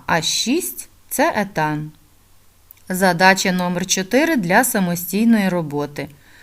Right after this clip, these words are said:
Спробуйте розв'язати задачу самостійно. Відносна густина вуглеводню за повітрям дорівнює одна ціла і дев'яносто три сотих. Визначте його формулу,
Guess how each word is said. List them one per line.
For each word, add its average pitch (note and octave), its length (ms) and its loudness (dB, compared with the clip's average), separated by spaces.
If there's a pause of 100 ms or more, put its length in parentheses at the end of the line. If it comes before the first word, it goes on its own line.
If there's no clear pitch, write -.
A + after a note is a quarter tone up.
(140)
Спробуйте G3+ 640 2
розв'язати E3+ 640 -2
задачу F#3 580 -2
самостійно. E3 1000 -2 (1000)
Відносна F#3+ 520 -2
густина F#3+ 480 0
вуглеводню F3+ 640 -2
за F3+ 140 -2
повітрям E3+ 640 -4 (500)
дорівнює G3 640 2
одна E3+ 320 -2
ціла C4 400 -4
і G3 80 -4
дев'яносто E3+ 640 -4
три E3 240 -6
сотих. C#3 560 -8 (760)
Визначте G#3+ 640 -2
його E3+ 260 -2
формулу, F#3+ 600 0